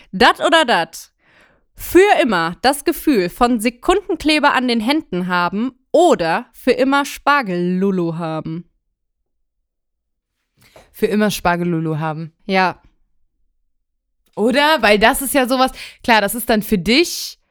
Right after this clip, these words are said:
Speaker 2: in dem Moment nicht
Speaker 1: Ja,
Speaker 2: so
Speaker 1: pass auf.
Speaker 2: angenehm,
Speaker 1: Ich
Speaker 2: aber
Speaker 1: war mal auf einem Konzert und da war vor mir eine in der Kabine, die hatte Spargel gegessen. Und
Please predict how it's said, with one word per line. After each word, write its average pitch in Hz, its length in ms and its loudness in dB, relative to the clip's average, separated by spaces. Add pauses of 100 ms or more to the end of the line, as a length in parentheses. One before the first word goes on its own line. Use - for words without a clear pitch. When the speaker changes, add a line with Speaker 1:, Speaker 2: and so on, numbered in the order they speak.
(460)
Speaker 2:
in - 280 -2
dem 233 120 4
Moment 214 340 2
nicht 233 180 4
Speaker 1:
Ja, 202 120 4
Speaker 2:
so 254 60 6
Speaker 1:
pass 233 80 2
auf. 233 60 6
Speaker 2:
angenehm, 277 580 2
Speaker 1:
Ich 208 80 2
Speaker 2:
aber 226 160 4
Speaker 1:
war 226 160 4
mal 214 220 -2
auf 190 180 -6
einem 196 160 -4
Konzert 208 600 -6
und 190 120 -6
da 185 140 -4
war 185 120 -6
vor 190 180 -6
mir 190 200 -4
eine 180 180 -6
in 175 80 -6
der 175 80 -8
Kabine, 202 680 -6 (220)
die 175 180 -8
hatte 170 180 -12
Spargel 165 420 -8
gegessen. 160 640 -12 (720)
Und 302 340 4